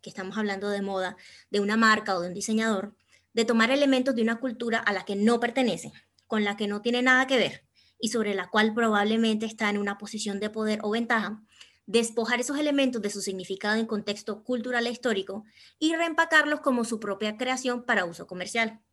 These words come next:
Es un acto en el que una persona con poder, privilegio o influencia, o las tres, en el peor de los casos, toma un elemento de una cultura ajena,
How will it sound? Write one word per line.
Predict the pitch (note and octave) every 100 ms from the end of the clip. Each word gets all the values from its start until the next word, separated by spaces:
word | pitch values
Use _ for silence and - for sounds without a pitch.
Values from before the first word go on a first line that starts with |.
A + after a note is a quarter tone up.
| _
Es | C#4
un | E4+ E4
acto | D4+ C#4+ D#4
en | B3
el | A3+
que | G#3+
una | G#3+ A3+
persona | B3 A#3 A3 A3
con | A#3 A3
poder, | G3 G3 A3+ A3+ - _ _
privilegio | A3+ A3+ G#3+ G3+ G3+ G3 -
o | F#3
influencia, | G3+ G#3+ B3+ A#3 A3 A3 A3 - _
o | C4 A#3+ C4 - _ _ -
las | - A#3
tres, | C#4 A#3 G#3+
en | G#3+
el | G3+
peor | G3 F3+
de | G3
los | A#3+
casos, | - G3 G3+ - _
toma | - D4+ D#4+
un |
elemento | E4 D#4 C4 B3+ C4+
de |
una | C4 C4
cultura | B3+ A3+ A#3
ajena, | A3+ A3+ G#3 F#3+